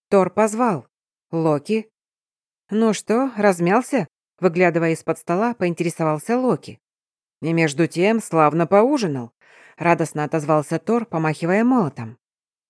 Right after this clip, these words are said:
"Я смотрю, тебе понравилось?" Хакон тоже улыбался,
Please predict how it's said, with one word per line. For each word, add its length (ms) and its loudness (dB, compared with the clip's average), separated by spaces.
"Я 240 0
смотрю, 380 -2
тебе 340 -2
понравилось?" 760 -4
Хакон 420 0
тоже 280 0
улыбался, 680 0